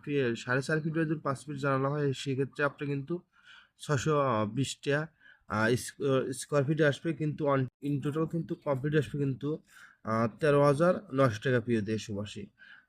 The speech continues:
অবশ্যই কিন্তু মাপে কম বেশি হলে, প্রিয় দেশ, একটু আপনার রেটে একটু কম বেশি হবে। যত গ্রিল ছোট হবে, তত আপনার কিন্তু স্কয়ার ফিট কমবে, কিন্তু টাকার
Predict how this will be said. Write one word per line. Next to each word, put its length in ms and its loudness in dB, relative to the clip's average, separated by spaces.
অবশ্যই 340 -4
কিন্তু 380 0
মাপে 360 4
কম 240 4
বেশি 220 0
হলে, 140 2
প্রিয় 160 0
দেশ, 200 -6
একটু 260 -4
আপনার 480 -4
রেটে 200 -2
একটু 180 -4
কম 260 0
বেশি 220 -2
হবে। 340 2
যত 180 0
গ্রিল 300 4
ছোট 240 -6
হবে, 220 4
তত 220 -2
আপনার 320 2
কিন্তু 240 -4
স্কয়ার 240 -4
ফিট 200 -2
কমবে, 340 2
কিন্তু 240 2
টাকার 300 2